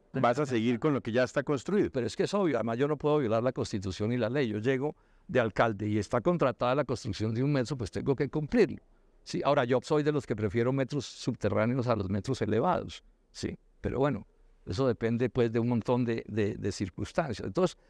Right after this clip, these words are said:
Speaker 2: ahí hay un problema, digamos, bien complicado, y un problema bien complicado.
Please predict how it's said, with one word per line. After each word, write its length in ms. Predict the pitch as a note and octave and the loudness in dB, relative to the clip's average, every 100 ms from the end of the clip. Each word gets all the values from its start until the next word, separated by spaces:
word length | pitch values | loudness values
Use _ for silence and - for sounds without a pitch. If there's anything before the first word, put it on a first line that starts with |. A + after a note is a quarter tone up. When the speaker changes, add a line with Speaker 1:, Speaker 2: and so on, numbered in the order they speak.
| _ | _
Speaker 2:
ahí 260 | - D#3 G3+ | 0 2 4
hay 160 | G#3+ F#3+ | 4 2
un 100 | E3+ | 0
problema, 600 | E3+ D#3+ D#3 D#3 D#3 - | 0 2 2 0 -6 -2
digamos, 400 | A2 A#2 C#3 B2+ | 0 2 2 2
bien 220 | C#3+ C#3 | 2 2
complicado, 760 | C#3 A#2+ - F#2 A2 G2+ G2+ | -2 -2 -4 -2 0 0 -4
y 80 | G2+ | -4
un 100 | A#2 | -2
problema 380 | C3+ B2 B2 B2 | 0 0 2 2
bien 240 | A#2+ A2+ | 2 0
complicado. 720 | A#2 A#2 G#2 F#2+ C3 C#3 D3 | -2 -2 -4 0 2 2 -2